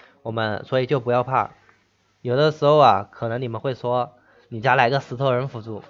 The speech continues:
那么弱，怎么打下路？你一般你要保证自己的发育完A D，一般下路打出优势是看辅助，但是保持住，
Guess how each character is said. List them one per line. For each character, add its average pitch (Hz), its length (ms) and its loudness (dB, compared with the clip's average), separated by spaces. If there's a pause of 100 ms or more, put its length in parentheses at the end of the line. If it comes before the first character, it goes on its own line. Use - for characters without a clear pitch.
(160)
那 156 120 -4
么 131 140 -2
弱， 120 280 -4 (760)
怎 123 160 -4
么 110 120 -2
打 95 240 -6
下 107 160 -6
路？ 95 260 -14
你 127 120 -10
一 175 140 -2
般 190 320 4
你 156 40 -2
要 165 140 10
保 110 200 2
证 123 160 -4
自 196 140 -6
己 127 100 -4
的 104 80 -6
发 123 260 -2
育 151 60 -2
完 101 220 -6
A 101 80 -14
D， 101 240 -20 (1040)
一 175 120 -4
般 170 180 2
下 185 140 2
路 165 120 0
打 127 180 0
出 131 140 -8
优 147 200 -4
势 151 160 -8
是 143 140 -6
看 143 200 -4
辅 104 180 -18
助， 101 200 -14
但 170 160 2
是 156 80 -2
保 104 340 0
持 - 220 -18
住， 120 320 -6